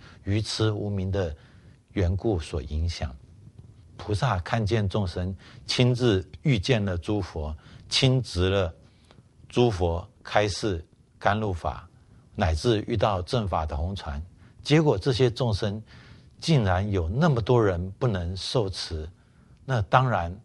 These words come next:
菩萨就生起了悲心。诸位看见这种人，一定也有悲心的。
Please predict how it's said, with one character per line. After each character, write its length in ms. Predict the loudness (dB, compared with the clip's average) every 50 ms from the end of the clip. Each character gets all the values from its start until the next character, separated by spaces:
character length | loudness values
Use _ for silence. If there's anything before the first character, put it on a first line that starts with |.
| _ -16
菩 160 | -10 -6 -4
萨 280 | 0 0 0 0 0 -4
就 200 | -6 -4 -4 -4
生 280 | -4 -4 -4 -4 -4 -4
起 200 | -4 -8 -8 -8
了 140 | -8 -10 -10
悲 240 | -8 -6 -6 -4
心。 320 | -4 -6 -8 -8 -10 -12 -12 -14 -18 -20 -20 -20 -20 -20 -20 -12 -4
诸 140 | 0 2 2
位 160 | 4 2 2
看 220 | 0 -2 -2 -2
见 220 | -2 -2 -4 -4 -4
这 140 | -4 -6
种 180 | -6 -6 -6 -10
人， 240 | -10 -12 -12 -12 -14 -16 -18 -20 -14 -10
一 100 | -10 -6
定 320 | -2 -2 0 0 -2 -4 -8 -14 -16 -10
也 240 | -6 -4 -2 0 0
有 180 | 0 -2 -4 -6 -8 _
悲 160 | -6 -4 -4
心 260 | -4 -4 -6 -6 -6 -8
的。 160 | -8 -10